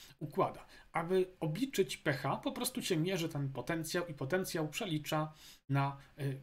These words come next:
P H. I już wiemy na przykład, że to jest cztery czterdzieści osiem, a nie na przykład między cztery a pięć, jakby nam pozwalały, y, wskaźniki, y, określić.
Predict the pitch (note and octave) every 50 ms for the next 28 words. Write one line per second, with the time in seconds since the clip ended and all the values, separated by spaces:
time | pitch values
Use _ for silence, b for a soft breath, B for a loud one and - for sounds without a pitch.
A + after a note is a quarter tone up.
0 | - - D#3+ D3+ D3+ - F#3+ - - - B B B B B - F3 G#3 C4 A#3+
1 | - - - D#3+ D#3+ E3+ G3+ G3 G3 F#3 F#3 F#3 - B B B B D3+ C#3+ -
2 | - - - E3+ D3+ D#3+ D#3 D#3 D#3 C#3+ - - - - - D#3+ D3 C3 C3+ -
3 | - G#2 G2+ A2 A2+ - - - D3 D3 E3 F#3 - - - E3 D#3+ D#3+ D#3+ -
4 | - - B B B B E3 F#3+ G#3 G3 F#3 F3+ E3+ D#3 C3+ - F#3 D#3+ - E3
5 | D3+ D#3 D#3+ D#3 D3 C#3 C#3 C3+ - - - F3+ E3+ - - - C3 - - F3
6 | E3+ E3 C#3+ C#3+ C#3+ C#3 C#3+ D3+ D3 D3+ C#3+ C#3 C3+ - D3+ C3+ C#3 C#3 C3 C3+
7 | C#3+ D3+ D3 D3 D3 C#3+ B B B B B B C#3 C3+ C3+ C3+ C3+ - - -
8 | D#3+ D3 C3+ C3+ D#3 D3+ D3 C#3+ - C3+ C3 C3 C3+ B B B B B C3+ C3
9 | C3 C3+ - - - - - D#3 C#3+ A#2+ - - - - - - - - -